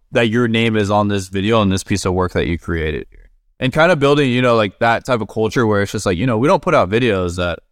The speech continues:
like, at first it's just like, okay, what's working and what's currently working in this market? But now my channels that we've been running two, three years that are, like, you know, they've been consistently making money, and they're not one of those channels, like,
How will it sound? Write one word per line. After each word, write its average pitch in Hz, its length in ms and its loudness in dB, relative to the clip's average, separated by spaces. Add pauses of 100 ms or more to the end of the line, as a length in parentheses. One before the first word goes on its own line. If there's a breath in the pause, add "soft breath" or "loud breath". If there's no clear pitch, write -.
(240)
like, 123 280 -4
at 156 120 0
first 285 280 -2
it's 151 120 0
just 151 200 0
like, 123 100 2
okay, 120 240 0
what's 110 240 -2
working 107 320 0
and 101 140 -2
what's 101 200 -4 (140)
currently 101 240 -2
working 98 240 -4
in 90 120 -2
this 98 120 -6
market? 123 420 0 (380)
But 135 140 0
now 156 180 4
my 175 140 2
channels 143 300 0
that 120 100 2
we've 110 100 0
been 104 140 -2
running 104 260 -2
two, 107 180 -6
three 95 220 -4
years 95 280 0
that 92 120 2
are, 87 140 0
like, 80 280 -2 (120)
you 92 80 -2
know, 82 240 -4 (160)
they've 92 120 -2
been 90 160 0
consistently 98 460 -2
making 90 300 -4
money, 95 220 0
and 92 100 0
they're 98 100 0
not 101 160 2
one 113 140 2
of 101 40 0
those 98 120 -4
channels, 98 260 0
like, 92 160 -4